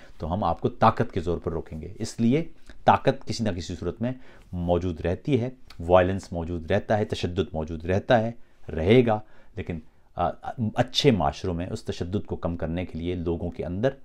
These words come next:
इल्म डाला जाता है, माशरे के अंदर इज्तिमाई इल्म भी बढ़ाया जाता है,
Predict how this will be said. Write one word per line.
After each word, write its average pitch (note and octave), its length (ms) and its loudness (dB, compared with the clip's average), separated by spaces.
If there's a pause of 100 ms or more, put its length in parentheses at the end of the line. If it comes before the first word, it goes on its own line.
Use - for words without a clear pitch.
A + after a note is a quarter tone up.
(320)
इल्म A#2 260 8
डाला D#2 200 0
जाता D#2 300 -2
है, E2+ 200 -6 (220)
माशरे F#2 420 6
के F#2+ 100 -6
अंदर F2+ 260 -2
इज्तिमाई B2 540 6
इल्म F#2 340 -2
भी F2 80 0
बढ़ाया D#2 280 -2
जाता D#2 320 -4
है, D#2+ 160 -6